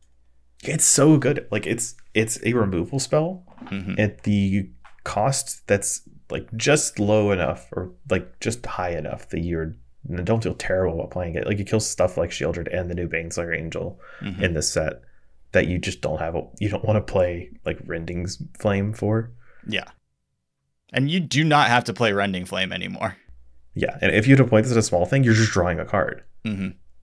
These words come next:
Speaker 2: Yeah, 'cause
Speaker 1: And
Speaker 2: you
Speaker 1: that
Speaker 2: can,
Speaker 1: is
Speaker 2: I mean,
Speaker 1: very
Speaker 2: you do have to
Speaker 1: powerful.
Speaker 2: play the card this turn.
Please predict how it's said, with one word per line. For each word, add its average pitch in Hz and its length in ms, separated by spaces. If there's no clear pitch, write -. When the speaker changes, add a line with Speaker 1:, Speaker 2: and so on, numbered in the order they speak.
Speaker 2:
Yeah, 131 140
'cause 127 200
Speaker 1:
And - 80
Speaker 2:
you 123 60
Speaker 1:
that 135 100
Speaker 2:
can, 98 80
Speaker 1:
is 85 160
Speaker 2:
I - 20
mean, 92 80
Speaker 1:
very 185 260
Speaker 2:
you 190 60
do 240 140
have 240 120
to 233 60
Speaker 1:
powerful. 196 60
Speaker 2:
play 190 120
the 156 80
card 110 320
this 113 320
turn. - 520